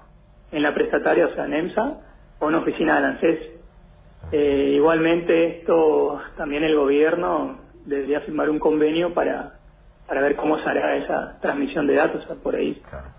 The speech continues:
Speaker 1: puede crearse una oficina también especial para el el tema, ¿no?
Speaker 2: Claro, claro, porque estamos hablando de muchas personas, ¿no?
Speaker 1: Sí,
Speaker 2: Eh,
Speaker 1: sí.
Speaker 2: hoy, eh, no, sé que por ahí te, te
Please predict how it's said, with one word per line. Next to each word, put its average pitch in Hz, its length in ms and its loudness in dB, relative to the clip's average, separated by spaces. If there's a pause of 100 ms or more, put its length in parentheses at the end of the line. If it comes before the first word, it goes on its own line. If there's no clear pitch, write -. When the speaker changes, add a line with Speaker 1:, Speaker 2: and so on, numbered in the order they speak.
Speaker 1:
puede 156 140 0
crearse 147 280 0
una 147 100 2
oficina - 380 -4
también 151 600 0 (440)
especial - 420 0
para 143 160 0
el 139 240 -4 (1300)
el 135 140 0
tema, 156 200 2
¿no? 160 80 -2 (360)
Speaker 2:
Claro, 98 300 0
claro, 90 280 0
porque 78 220 -6
estamos 87 260 -4
hablando 92 260 0
de 85 60 -2
muchas 90 220 -4
personas, 80 460 -4
¿no? 90 240 -6 (840)
Speaker 1:
Sí, 165 280 2
Speaker 2:
Eh, - 40 -8
Speaker 1:
sí. 147 240 0 (360)
Speaker 2:
hoy, 135 340 0
eh, 98 220 -2
no, 104 140 -4 (160)
sé 117 100 -2
que 113 120 -4
por 92 140 0
ahí 104 140 0
te, 98 160 -6
te 90 340 -6